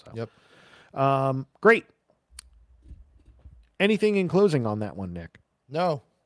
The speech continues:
Speaker 2: Buy a, buy a record cleaner. Take care of your stuff because it will make you enjoy it more.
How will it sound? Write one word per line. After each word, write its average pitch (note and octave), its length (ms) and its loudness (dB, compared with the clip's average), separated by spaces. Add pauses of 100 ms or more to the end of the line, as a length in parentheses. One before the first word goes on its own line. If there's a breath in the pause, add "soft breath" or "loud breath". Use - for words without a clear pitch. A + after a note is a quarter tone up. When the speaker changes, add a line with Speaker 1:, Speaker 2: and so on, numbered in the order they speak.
(140)
Speaker 2:
Buy E3+ 200 -2
a, F3+ 160 -2
buy D#3+ 280 0
a E3+ 100 2
record E3 340 -2
cleaner. D3 400 -2
Take D#3 320 -4
care D3+ 220 0
of D3 60 -2
your C#3+ 100 -4
stuff - 480 -6 (340 soft breath)
because D3 320 -2
it C#3+ 100 -2
will D3 140 0
make D3+ 300 -2
you C#3 160 0
enjoy C3+ 400 0
it A2+ 140 -6
more. A2+ 340 -4